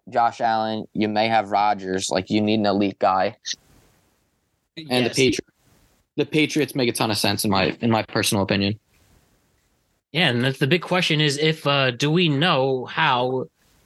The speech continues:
Speaker 2: Bill, Bill Belichick feels about Mac Jones? He definitely took a step backwards last year after a very good rookie year.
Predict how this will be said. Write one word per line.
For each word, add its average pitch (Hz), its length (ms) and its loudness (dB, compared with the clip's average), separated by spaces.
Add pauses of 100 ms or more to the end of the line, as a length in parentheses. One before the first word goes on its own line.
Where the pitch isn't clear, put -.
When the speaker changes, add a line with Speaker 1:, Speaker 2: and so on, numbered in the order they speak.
(220)
Speaker 2:
Bill, 135 500 2
Bill 143 240 0
Belichick 147 360 0
feels 165 280 0
about 143 240 0
Mac 139 260 0
Jones? 151 300 0
He 127 80 -4
definitely 170 300 2
took 160 180 -2
a 131 60 0
step 135 340 0
backwards 156 460 0
last 123 280 0
year 131 120 2
after 127 280 0
a 117 60 0
very 143 380 0
good 127 180 -2
rookie 151 320 0
year. 110 380 2